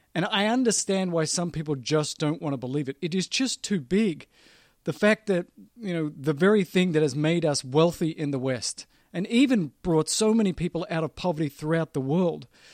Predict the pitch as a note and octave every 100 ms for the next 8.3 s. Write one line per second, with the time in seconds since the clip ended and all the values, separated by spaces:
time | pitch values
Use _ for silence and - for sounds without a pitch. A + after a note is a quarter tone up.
0 | - - _ _ C#4+ F3+ D3 E3 D#3+ -
1 | G3 A3 G3 - G3 F#3 E3+ E3 C#3+ D#3+
2 | E3 E3 E3 D3+ - D#3 D3 C#3+ - C#3+
3 | C3 C3 - D3 C#3 B2+ - - C#3+ B2+
4 | - - D3 D#3+ C3 C3+ A2 C#3 C3 B2+
5 | - C#3 - C3 - C3 B2 - - _
6 | - - - - D#3+ D#3 G#3 G3+ G3+ D3+
7 | - - - G3 D#3 E3+ G#3+ C#3 - _
8 | - A3+ E3